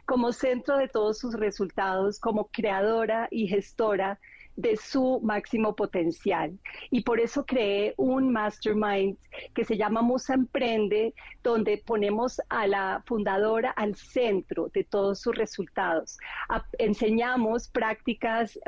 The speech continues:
para que ella esté desde su pro-, desde su mayor propósito de vida, donde todo lo que hacemos desde las meditaciones y los contenidos se enfocan en ella como creadora, em, y que cuando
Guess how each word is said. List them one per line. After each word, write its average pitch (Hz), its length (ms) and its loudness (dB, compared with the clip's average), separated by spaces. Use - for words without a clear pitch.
para 196 260 0
que 190 480 0
ella 220 460 0
esté 202 720 0
desde 220 320 0
su - 220 -8
pro-, 190 320 0
desde 214 320 0
su 220 320 0
mayor 220 440 0
propósito 254 680 -2
de 226 180 4
vida, 202 440 2
donde 226 360 2
todo 226 300 2
lo 247 120 0
que 254 120 -2
hacemos 208 540 0
desde 202 640 0
las 185 340 -2
meditaciones 196 880 0
y 226 60 0
los 208 200 -2
contenidos 214 920 0
se - 140 -4
enfocan 226 480 0
en 208 180 2
ella 220 480 0
como 214 300 0
creadora, 202 800 0
em, 202 800 2
y 262 160 2
que 214 380 0
cuando 214 720 2